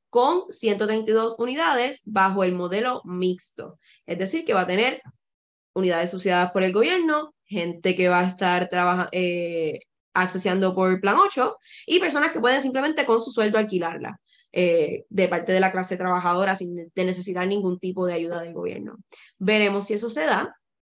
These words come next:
eh, y como dice Alessandra, si no se convierte en un ter-, en un lugar donde puedan, eh, venir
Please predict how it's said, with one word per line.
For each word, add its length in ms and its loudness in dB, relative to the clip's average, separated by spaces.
eh, 880 2
y 240 -6
como 240 -2
dice 160 -4
Alessandra, 320 -6
si 100 -6
no 120 -2
se 100 -4
convierte 640 -2
en 80 -2
un 340 0
ter-, 280 -4
en 160 -4
un 180 -2
lugar 320 0
donde 300 -4
puedan, 420 -2
eh, 200 0
venir 440 2